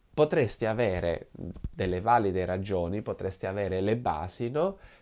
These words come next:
per, ehm, presentare, no, eh, an unfair dismissal claim, no? Una, una, per, una,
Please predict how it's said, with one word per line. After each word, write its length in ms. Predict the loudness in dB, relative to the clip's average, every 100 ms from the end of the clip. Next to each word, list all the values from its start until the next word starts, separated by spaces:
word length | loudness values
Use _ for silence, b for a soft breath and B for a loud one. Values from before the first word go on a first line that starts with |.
| B
per, 600 | 2 4 4 4 2 0 -2
ehm, 1080 | -2 0 0 0 -2 -4 -6 -8 -8 -8 -10 -10 -10 0
presentare, 760 | 2 2 0 0 -2 -2 -2
no, 340 | 0 0 -2 -4
eh, 240 | -4 -4
an 180 | -2 0
unfair 400 | 0 -2 0 0
dismissal 640 | 0 -6 -6 -6 -6 -8
claim, 360 | -8 -10 -10 -10 -8
no? 340 | -4 -4 -4 -8 -8
Una, 920 | -6 -4 -4 -4 -4 -6 -6 -6 -8 -10 -14 _ _ _ _ _ _ -20 -16
una, 440 | -12 -8 -6 -8 -8
per, 320 | -8 -6 -6 -6
una, 920 | -6 -4 -4 -6 -10 -10 -12 -14